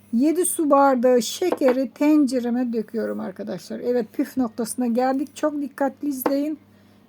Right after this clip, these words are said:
Yedi su bardağı şekeri tencereme döküyorum. Üzerine yine yedi su bardağı su döküyorum.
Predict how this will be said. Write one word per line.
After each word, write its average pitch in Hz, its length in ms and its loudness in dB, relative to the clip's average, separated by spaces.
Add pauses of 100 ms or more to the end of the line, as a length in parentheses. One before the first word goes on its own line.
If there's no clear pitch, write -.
Yedi 277 280 -2
su 285 180 -4
bardağı 233 400 0
şekeri 240 580 -4 (420)
tencereme 233 760 0
döküyorum. 285 680 2 (3000)
Üzerine 294 800 2
yine 311 220 0
yedi 311 320 0
su 311 240 -2
bardağı 254 500 2
su 330 280 -6
döküyorum. 226 580 -2